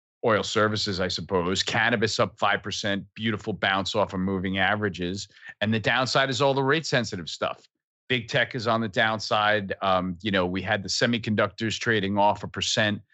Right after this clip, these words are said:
with the new export rule headline, a two and a half sigma, four percent sell off in Nvidia. So, you know, it was an interesting rotation day. Natural resources on top, on top, rate sensitive tech, you know, selling off.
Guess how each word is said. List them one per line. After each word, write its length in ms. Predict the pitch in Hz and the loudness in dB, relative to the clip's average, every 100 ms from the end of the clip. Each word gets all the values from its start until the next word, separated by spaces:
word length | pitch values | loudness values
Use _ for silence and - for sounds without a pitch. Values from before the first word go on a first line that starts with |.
| - - - | -20 -20 -4
with 180 | 101 | -4
the 80 | 95 | 0
new 240 | 92 104 98 | 2 2 2
export 520 | 107 - - 113 90 | -2 -2 0 0 0
rule 260 | 98 104 104 | -2 -2 0
headline, 640 | 117 104 104 104 101 101 | 2 2 2 2 2 0
a 60 | - | -4
two 240 | - 131 | -2 -2
and 100 | 117 | 0
a 60 | 113 | 0
half 240 | 113 107 | 0 0
sigma, 520 | - - 113 110 107 | -2 -2 -2 -2 -4
four 320 | 98 - 127 | -4 -2 0
percent 440 | 127 107 - 113 104 | 0 -2 0 0 -2
sell 300 | - 113 107 | 2 4 4
off 220 | 107 - | 2 0
in 60 | 104 | -2
Nvidia. 560 | 98 95 101 101 98 95 _ - - - | -2 0 0 2 2 0 _ -20 -20 -12
So, 280 | - 165 151 | 0 4 4
you 120 | 156 | 4
know, 120 | 156 | 2
it 20 | 139 | 2
was 140 | 123 | 2
an 100 | 151 | 2
interesting 460 | 156 147 123 143 127 | 2 -2 -2 0 2
rotation 580 | 123 - 135 120 131 | 0 2 0 0 -2
day. 340 | 127 127 127 131 | 2 4 4 0
Natural 340 | 120 123 - 120 | -2 -2 -2 -2
resources 400 | 127 117 123 127 | 0 0 0 2
on 200 | 123 113 | 2 2
top, 380 | 127 117 117 - - | 2 2 0 -2 0
on 160 | 110 | 2
top, 320 | 110 127 117 104 | 2 2 0 -2
rate 220 | 113 123 | -4 -4
sensitive 560 | - 120 110 120 117 98 | -2 -4 -4 -4 -4 -4
tech, 340 | 123 110 107 _ _ - _ | -2 -2 -2 _ _ -20 _
you 80 | 120 | -2
know, 100 | 120 | 0
selling 380 | - 135 120 117 | 0 2 2 4
off. 340 | 107 120 123 | 4 2 0